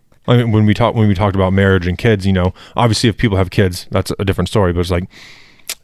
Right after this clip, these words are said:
you're, you're never, you're probably never gonna get another mom because women are hard to deal with. Not so, not all of 'em, but men have been through enough stuff to where, like, "Yeah,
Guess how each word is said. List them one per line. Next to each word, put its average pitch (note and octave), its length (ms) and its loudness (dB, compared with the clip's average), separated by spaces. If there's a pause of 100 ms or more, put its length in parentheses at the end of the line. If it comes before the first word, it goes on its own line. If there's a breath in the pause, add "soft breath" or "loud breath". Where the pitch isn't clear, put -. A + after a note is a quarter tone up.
(120)
you're, A#2 240 -6 (100)
you're C3+ 240 -6
never, C3+ 280 2 (100)
you're C#3 80 0 (160)
probably E4+ 260 4
never B3+ 200 2
gonna G#3+ 180 2
get G#3 120 2
another F#3+ 180 2
mom D#3+ 420 2 (340)
because A2+ 300 0
women G2 240 0
are G2+ 60 0
hard G2+ 180 0
to A#2 40 -4
deal D3 220 2
with. - 260 -12 (380)
Not G#2+ 320 -2
so, G2+ 160 -4
not G2+ 180 0
all D3+ 200 4
of F#2 60 -4
'em, G#2 140 -2 (460 soft breath)
but F#2+ 220 0 (460)
men F#2+ 280 0
have F#2 140 -2
been G2 160 0
through G2 160 2
enough F#2+ 320 2
stuff - 340 -2
to - 80 -6
where, G2 100 0
like, F#2 200 -2
"Yeah, F2 360 0